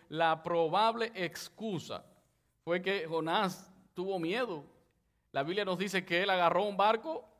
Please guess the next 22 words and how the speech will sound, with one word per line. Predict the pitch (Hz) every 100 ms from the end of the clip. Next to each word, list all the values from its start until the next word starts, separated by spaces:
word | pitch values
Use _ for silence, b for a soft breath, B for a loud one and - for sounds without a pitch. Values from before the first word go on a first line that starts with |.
| _
y | 185 160
se | 156 139
fue | - 247
en | 208
dirección | 175 147 180 165
contraria. | 151 147 127 104 - _ _ _ _ _ _ _
¿Por | 185 175
qué? | 240
Porque | 208 156 151
Nínive | 180 247 214
era | 175 180
la | 175
capital | 156 151 165 170
de | 175
la, | 165 143
de | 131
Asiria, | 123 - 214 185 170
los | 151
enemigos, | 151 135 170 214 190 190 - - b b b b b _ -
y | 135
ellos | 160 180
eran | 175 185 175 165 147